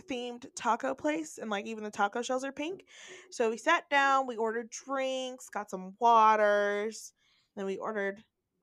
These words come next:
uh, brunch, lunch, whatever you wanna call it. I got the birria tacos with cheese. Gotta specify that now. Um, oh, sorry, excuse me. Queso birria tacos. <laughs>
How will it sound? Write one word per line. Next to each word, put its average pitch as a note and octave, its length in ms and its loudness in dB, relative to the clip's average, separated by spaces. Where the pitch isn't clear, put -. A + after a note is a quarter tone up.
uh, F#3+ 360 0
brunch, G#3 320 -2
lunch, G#3+ 560 -6
whatever A3+ 200 -8
you A#3 60 -8
wanna A3 140 -6
call A3 220 0
it. A3+ 320 -4
I G#3+ 100 -8
got G#3 160 -4
the A3 60 -8
birria G#3+ 360 0
tacos C4 1080 4
with G3+ 240 -4
cheese. A#3 880 -6
Gotta G3+ 140 2
specify A3 500 0
that F#3+ 180 0
now. G3 300 2
Um, G#3+ 600 4
oh, A#3+ 140 12
sorry, A3+ 260 8
excuse A3 320 -10
me. G3 140 -10
Queso A#3+ 320 4
birria G3+ 340 0
tacos. D4+ 920 12
<laughs> - 60 -20